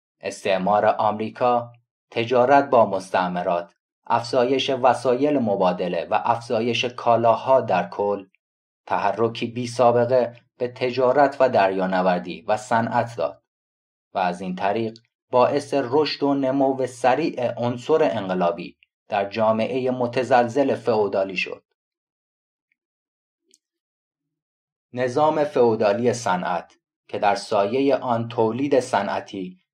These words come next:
در انحصار صنوف دربسته بود، دیگر پاسخگوی تقاضاهای روزافزون بازارهای جدید نبود. سیستم تولید کارگاهی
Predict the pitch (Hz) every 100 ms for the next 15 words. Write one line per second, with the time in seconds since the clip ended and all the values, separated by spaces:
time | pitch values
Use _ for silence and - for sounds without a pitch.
0 | _ 107 101 101 95 104 - 135 135 131
1 | - 131 147 139 127 98 92 90 82 -
2 | - 95 92 92 _ _ _ _ _ _
3 | 101 95 104 101 120 113 - 123 - 143
4 | 143 139 - 135 139 127 135 127 143 151
5 | 131 117 113 98 - - 107 98 87 -
6 | _ _ 104 104 104 98 - 131 117 101
7 | 95 85 80 - _ _ 113 113 87 -
8 | _ _ _ _ _ _ _ _ _ _
9 | _ - 92 - 101 104 98 110 107 123
10 | 120 117 117 107 104 110 101 104 101 92